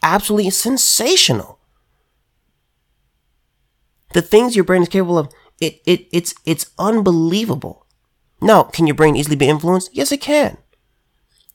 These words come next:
But you need to think. You need to think.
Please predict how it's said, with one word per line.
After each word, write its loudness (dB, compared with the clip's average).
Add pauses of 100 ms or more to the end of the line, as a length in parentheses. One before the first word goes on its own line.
(120)
But 4
you 4
need 2
to -2
think. -2 (2250)
You 0
need 2
to -4
think. -2